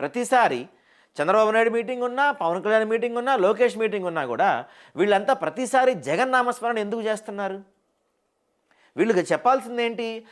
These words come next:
అమరావతికి మేము ఏ విధంగా అభివృద్ధి చేశాం, వైజాగ్ ఎలాంటి కంపెనీలు తీసుకొచ్చాం, ఆంధ్ర రాష్ట్రం రోడ్ల పరిస్థితి ఏంటి, పెట్టుబడుల పరిస్థితి ఏంటి, మీరు చెప్పిన రైతు భరోసా, రుణమాఫీ, మీరు చెప్పిన ఫ్రీ బస్సులు, ఇవన్నీ ఎలా అమలవుతున్నాయి,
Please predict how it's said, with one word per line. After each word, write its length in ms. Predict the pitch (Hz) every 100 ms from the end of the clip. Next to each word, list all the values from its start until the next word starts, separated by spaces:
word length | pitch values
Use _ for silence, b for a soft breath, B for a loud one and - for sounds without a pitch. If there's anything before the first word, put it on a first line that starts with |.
| b
అమరావతికి 600 | 120 165 233 247 240 247
మేము 160 | 220 190
ఏ 80 | 160
విధంగా 280 | 190 233 202
అభివృద్ధి 420 | 151 196 170 156
చేశాం, 420 | 160 175 151 101 - b b
వైజాగ్ 380 | 123 180 220 247
ఎలాంటి 260 | 185 202 214
కంపెనీలు 420 | 180 175 202 220
తీసుకొచ్చాం, 680 | 185 170 185 - 196 160 101 B B
ఆంధ్ర 240 | 135 208 233
రాష్ట్రం 300 | 220 226 170
రోడ్ల 200 | 180 226
పరిస్థితి 420 | 202 190 165 175
ఏంటి, 440 | 151 143 170 107 b b 156
పెట్టుబడుల 360 | 165 233 247
పరిస్థితి 460 | 208 196 185 - 190
ఏంటి, 440 | 156 202 139 90 b b
మీరు 160 | 151 190
చెప్పిన 300 | 185 196 220
రైతు 240 | 156 196
భరోసా, 500 | 208 202 196 185 196
రుణమాఫీ, 540 | 160 151 208 202 190 208
మీరు 180 | 160 135
చెప్పిన 480 | 165 220 180 160 160 B B
ఫ్రీ 200 | 165 226
బస్సులు, 540 | 226 - 196 202 120 - _ _ _ -
ఇవన్నీ 260 | 147 202 233
ఎలా 160 | 190
అమలవుతున్నాయి, 680 | 214 208 196 180 170 180 139